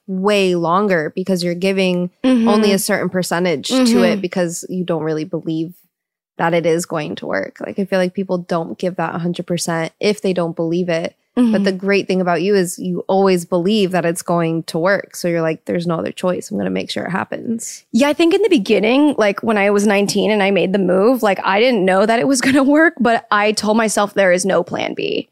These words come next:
Speaker 1: Right.
Speaker 2: But I did have, like, a plan C. <laughs> I was like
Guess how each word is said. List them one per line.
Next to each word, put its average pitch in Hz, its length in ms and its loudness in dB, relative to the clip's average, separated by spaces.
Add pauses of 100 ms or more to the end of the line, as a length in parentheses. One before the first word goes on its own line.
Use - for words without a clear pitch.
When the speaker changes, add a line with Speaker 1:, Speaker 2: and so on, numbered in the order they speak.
Speaker 1:
Right. 180 340 -4
Speaker 2:
But 277 80 2
I 302 80 2
did 262 260 2
have, 220 240 0
like, 208 140 2
a 190 220 2 (540)
plan 202 300 2
C. 214 600 2
<laughs> - 120 -4 (800)
I - 100 0
was 269 100 2
like 262 180 0